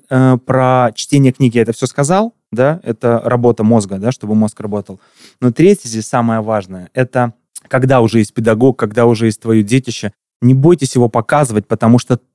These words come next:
только ошибка приводит к успеху. Успех вообще ничего не значит, потому что он неощутим. Я достиг успеха во многих профессиях, и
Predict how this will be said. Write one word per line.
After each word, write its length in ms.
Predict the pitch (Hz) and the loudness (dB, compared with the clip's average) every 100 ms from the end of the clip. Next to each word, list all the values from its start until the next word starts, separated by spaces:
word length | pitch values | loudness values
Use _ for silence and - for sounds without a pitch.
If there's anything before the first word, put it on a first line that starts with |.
| - | -2
только 580 | 180 185 180 151 131 - _ - | 2 4 2 -2 -2 -4 _ -4
ошибка 720 | 135 131 - 160 139 - 113 | -2 -2 0 2 2 0 -4
приводит 540 | - 123 123 123 113 | -2 0 2 2 0
к 80 | - | -2
успеху. 480 | 117 - 117 98 98 | -8 -2 -2 -2 -2
Успех 340 | 135 - 170 147 | -4 0 0 0
вообще 320 | 156 - 170 | -4 0 2
ничего 380 | 147 - 123 120 | 2 2 0 2
не 120 | 113 | 2
значит, 400 | 98 95 87 - _ _ | 0 -4 -6 -18 _ _
потому 280 | 123 139 151 | -2 2 2
что 140 | - | 2
он 260 | - 170 160 | 0 4 6
неощутим. 760 | 170 180 - 165 - 160 117 95 _ - | 4 2 0 -4 0 2 2 0 _ -4
Я 120 | 131 | 0
достиг 380 | 151 170 - 202 | 0 -2 -2 -2
успеха 440 | 175 - 196 - 156 | -2 0 -2 0 -2
во 120 | 165 | 2
многих 440 | 165 175 170 147 | 4 4 2 0
профессиях, 640 | - 151 - 160 - 139 - | -2 -4 0 0 0 -6 -4
и 200 | 139 135 | -2 -2